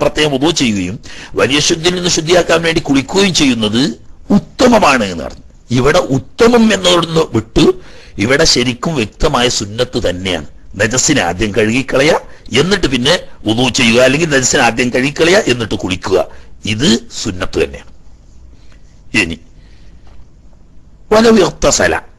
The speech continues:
ഇനി ഫർളും സുന്നത്തും കൂടിയാ. ഇതൊക്കെ ഫർള. ഇനി നജസ്സിനെ ഉയർത്തലാണെങ്കിലും അശുദ്ധി ഉയർത്തലാണെങ്കിലും രണ്ടും ഫർള.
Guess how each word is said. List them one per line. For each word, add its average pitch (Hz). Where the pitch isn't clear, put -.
ഇനി 190
ഫർളും 185
സുന്നത്തും 151
കൂടിയാ. 101
ഇതൊക്കെ 160
ഫർള. 175
ഇനി 80
നജസ്സിനെ 180
ഉയർത്തലാണെങ്കിലും 165
അശുദ്ധി 160
ഉയർത്തലാണെങ്കിലും 147
രണ്ടും 127
ഫർള. 92